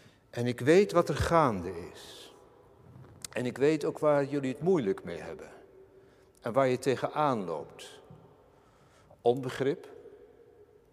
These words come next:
discriminatie, achteruitzetting,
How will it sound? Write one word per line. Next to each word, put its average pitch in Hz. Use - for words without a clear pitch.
discriminatie, 117
achteruitzetting, 165